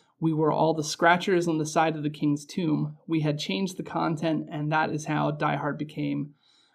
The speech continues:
Uh, we hadn't intended it to be a Christmas movie, but the joy that came from it is what turned it into a Christmas movie, and that's really the best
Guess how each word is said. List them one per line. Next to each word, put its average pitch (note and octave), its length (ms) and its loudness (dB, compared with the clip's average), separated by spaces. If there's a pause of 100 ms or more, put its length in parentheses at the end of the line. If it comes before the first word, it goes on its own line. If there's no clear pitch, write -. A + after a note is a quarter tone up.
(280)
Uh, C3+ 180 -6
we D3 120 2
hadn't F3 260 4
intended F3 380 2
it - 40 -12
to - 80 -2
be D#3 220 0
a D#3 80 -6
Christmas B3 420 2
movie, F3 260 -2
but D#3 180 -2
the D3+ 80 -2
joy E3+ 500 0
that D3+ 160 -8
came D#3 320 0
from D3+ 240 0
it D3+ 180 -2
is D3 240 -6
what D3+ 260 -6
turned D3 240 0
it - 80 -4
into D3 220 -2
a C3+ 60 -6
Christmas - 440 -8
movie, C#3 280 -2
and D3+ 160 -4
that's D3 240 -4
really C#3+ 180 -6
the C#3+ 80 -10
best C#3+ 320 -8